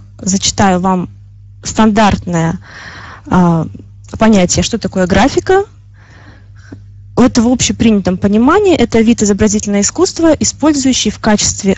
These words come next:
основных изобразительных средств линии, штрихи, пятна и точки. Графика является важным средством отражения действительности. С ее помощью передается форма предметов, раскрываются процессы и явления окружающей действительности.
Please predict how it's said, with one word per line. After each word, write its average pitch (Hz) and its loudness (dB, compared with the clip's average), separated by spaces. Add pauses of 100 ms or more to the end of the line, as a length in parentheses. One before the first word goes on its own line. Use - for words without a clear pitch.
основных 214 0
изобразительных 196 0
средств 339 0
линии, 330 2
штрихи, 240 0 (180)
пятна 226 0
и 202 -4
точки. - -10 (1160)
Графика 254 2
является 220 2
важным 185 0
средством 285 0
отражения 269 0
действительности. 233 -2 (580)
С - -2
ее 269 4
помощью 254 2
передается 220 2
форма 202 -2
предметов, 262 0 (340)
раскрываются 214 0
процессы 320 0
и 214 0
явления 226 2
окружающей 190 -2
действительности. 180 -6